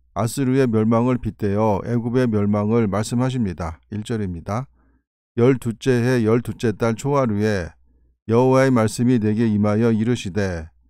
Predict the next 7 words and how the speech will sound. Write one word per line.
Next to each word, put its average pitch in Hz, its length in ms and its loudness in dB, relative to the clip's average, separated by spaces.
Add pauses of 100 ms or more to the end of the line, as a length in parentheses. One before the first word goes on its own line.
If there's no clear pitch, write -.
(380)
이때는 135 460 0
예루살렘이 113 720 2
바벨론의 113 720 0
느부갓네살에 117 760 0
의해 104 380 0
함락된 101 640 -4
지 95 320 -6